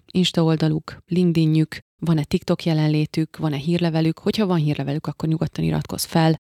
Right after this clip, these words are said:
van-e blogjuk, podcastjük, YouTube csatornájuk,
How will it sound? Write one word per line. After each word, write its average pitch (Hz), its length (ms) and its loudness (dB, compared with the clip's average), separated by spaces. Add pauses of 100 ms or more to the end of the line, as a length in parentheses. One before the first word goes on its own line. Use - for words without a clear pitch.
(140)
van-e 160 200 4
blogjuk, 165 800 0
podcastjük, - 800 -2 (220)
YouTube 170 280 2
csatornájuk, 151 760 0